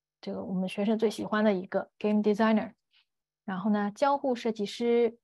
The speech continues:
啊，用户体验设计师，U I、U X，是吧？哎，这两个专业还是，这两个职业会有不一样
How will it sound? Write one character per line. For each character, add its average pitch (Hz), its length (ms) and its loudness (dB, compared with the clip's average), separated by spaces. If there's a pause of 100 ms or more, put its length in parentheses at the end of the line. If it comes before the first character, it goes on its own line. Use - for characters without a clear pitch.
(240)
啊， 190 160 -10
用 247 180 -6
户 240 140 -4
体 - 200 -12
验 247 220 0
设 220 140 0
计 202 120 -6
师 202 320 -2
，U 202 140 0
I、 208 180 2
U 208 140 2
X， 226 440 -4 (400)
是 - 80 -20
吧？ 185 240 -10
哎， 196 180 -10
这 277 120 -4
两 - 180 0
个 185 120 -4
专 208 300 0
业 202 100 2
还 208 200 -8
是， 202 340 -4 (200)
这 226 100 0
两 196 120 0
个 196 60 0
职 196 220 0
业 254 160 4
会 233 200 2
有 - 80 -2
不 208 200 -4
一 185 160 -4
样 214 240 0